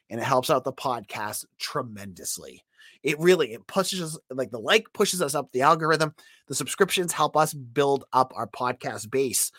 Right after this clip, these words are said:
so that more people find us. So if you're listening, hit that right now. It really does make a difference. And thank you.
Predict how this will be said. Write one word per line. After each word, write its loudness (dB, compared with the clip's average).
so -8
that -2
more 2
people -8
find -8
us. -10
So 0
if -2
you're 2
listening, 0
hit -4
that 2
right -2
now. -12
It -2
really -2
does -12
make -14
a -14
difference. -8
And -12
thank -2
you. 0